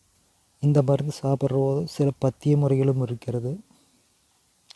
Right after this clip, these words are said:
அதையும் நீங்கள் கடைபிடித்தாக வேண்டும். இப்போ இந்த மருந்தை காலை மாலை உணவுக்கு பின் இருநூறு எம் எல் பசும்பாலில் அல்லது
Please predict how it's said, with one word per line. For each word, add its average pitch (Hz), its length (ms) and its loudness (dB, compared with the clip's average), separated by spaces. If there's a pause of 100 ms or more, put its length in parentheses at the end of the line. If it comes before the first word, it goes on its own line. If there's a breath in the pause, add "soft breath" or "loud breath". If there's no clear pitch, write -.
அதையும் 143 420 2
நீங்கள் 131 300 0
கடைபிடித்தாக 123 840 -2
வேண்டும். 123 340 -4 (3000)
இப்போ - 240 0 (380)
இந்த 131 180 0
மருந்தை 135 440 0 (760)
காலை 139 380 4 (180)
மாலை 135 340 0
உணவுக்கு 135 600 -2 (840)
பின் 143 180 2 (220)
இருநூறு 139 560 4
எம் 135 200 2
எல் 143 120 -2 (140)
பசும்பாலில் 127 680 -2 (1400 soft breath)
அல்லது 139 300 2